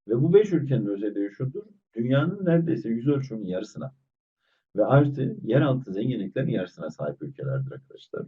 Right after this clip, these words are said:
Çok güçlü ülkelerdir. Bu beş ülke kendi arasında bu örgütü kurdu ya,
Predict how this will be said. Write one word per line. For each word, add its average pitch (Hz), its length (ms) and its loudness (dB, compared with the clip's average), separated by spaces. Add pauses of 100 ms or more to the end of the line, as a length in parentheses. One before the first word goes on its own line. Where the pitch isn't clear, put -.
Çok - 200 -10
güçlü 165 240 -6
ülkelerdir. 135 720 -4 (520)
Bu 175 220 2
beş 226 220 2
ülke 139 320 -2
kendi 131 260 0
arasında 139 400 0
bu 135 120 4
örgütü 135 240 2
kurdu 170 280 0
ya, - 260 -2